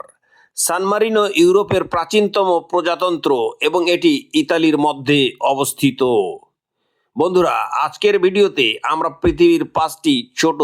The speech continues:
দেশ সম্পর্কে সংক্ষেপে জেনে নিলাম। যদি ভিডিওটি ভালো লাগে তাহলে লাইক,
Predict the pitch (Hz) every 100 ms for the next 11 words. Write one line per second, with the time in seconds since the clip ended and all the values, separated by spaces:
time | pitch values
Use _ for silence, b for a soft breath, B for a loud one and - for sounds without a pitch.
0 | 123 151 156 180 175 170 165 160 120 107
1 | - 160 165 165 143 135 117 127 147 143
2 | 139 131 123 104 87 _ _ _ _ _
3 | 131 156 156 147 175 175 165 156 180 180
4 | 175 185 185 139 151 147 143 143 147